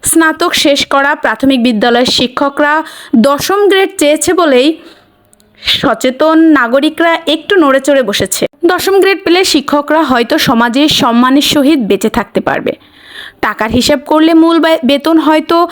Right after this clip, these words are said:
এগারো হাজার থেকে ষোলো হাজারে উন্নীত হবে। এই শিক্ষকরা শিক্ষাদান ছাড়াও করে থাকে হাজারটা অফিসিয়াল কাজ।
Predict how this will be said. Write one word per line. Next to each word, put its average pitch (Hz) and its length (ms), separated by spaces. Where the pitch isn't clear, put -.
এগারো 262 340
হাজার 294 340
থেকে 349 400
ষোলো 269 320
হাজারে 226 320
উন্নীত 202 340
হবে। - 300
এই 240 140
শিক্ষকরা 262 720
শিক্ষাদান 339 600
ছাড়াও 269 460
করে 262 220
থাকে 285 420
হাজারটা 285 520
অফিসিয়াল 220 440
কাজ। 175 400